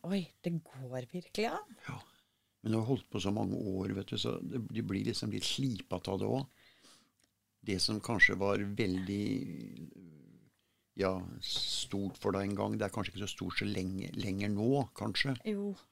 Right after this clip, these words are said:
Speaker 1: det er det.
Speaker 2: Ja, ja.
Speaker 1: For det er ikke så ofte, liksom.
Speaker 2: Nei, nei,
Speaker 1: Og jeg
Speaker 2: nei.
Speaker 1: fikk jo overlevert gave.
Speaker 2: Mhm. Ja.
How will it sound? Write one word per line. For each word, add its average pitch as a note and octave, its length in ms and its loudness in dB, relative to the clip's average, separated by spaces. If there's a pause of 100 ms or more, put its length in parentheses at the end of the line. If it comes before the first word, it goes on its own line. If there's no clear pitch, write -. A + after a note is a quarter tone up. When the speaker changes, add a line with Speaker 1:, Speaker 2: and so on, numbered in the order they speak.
(160)
Speaker 1:
det G3 160 0
er F#3+ 200 -4
det. F#3 200 -4
Speaker 2:
Ja, A2+ 220 8
ja. A#2 180 4 (280)
Speaker 1:
For - 100 -6
det - 80 4
er G3+ 60 -2
ikke - 180 0
så - 160 -4 (100)
ofte, - 520 -6
liksom. G3 540 -4
Speaker 2:
Nei, A2 420 2 (160)
nei, A2 100 6
Speaker 1:
Og D#3+ 80 10
jeg D#3+ 80 8
Speaker 2:
nei. - 80 4
Speaker 1:
fikk - 320 -2
jo G#3 140 -2
overlevert E3 640 -2
gave. F#3+ 640 -2 (180)
Speaker 2:
Mhm. G2 640 2 (520)
Ja. F2+ 180 0